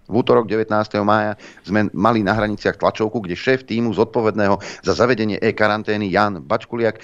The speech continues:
nie, Bučkuliak, aby som mu nepokazil meno, presne informoval, ako to bude fungovať. Pre istotu zverejnil aj vizualizáciu,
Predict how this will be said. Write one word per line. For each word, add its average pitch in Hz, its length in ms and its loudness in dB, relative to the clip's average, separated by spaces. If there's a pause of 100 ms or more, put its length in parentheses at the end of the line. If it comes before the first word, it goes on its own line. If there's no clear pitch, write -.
(560)
nie, 87 240 -4
Bučkuliak, 120 560 2
aby 90 80 -2
som 87 160 -12
mu 85 80 -8
nepokazil 82 320 -8
meno, 104 320 -4
presne 131 400 0
informoval, 117 560 2
ako - 240 -2
to 120 80 -2
bude 110 160 -4
fungovať. 95 640 -2
Pre 87 80 0
istotu 120 400 -2
zverejnil 110 400 0
aj 98 160 0
vizualizáciu, 92 800 0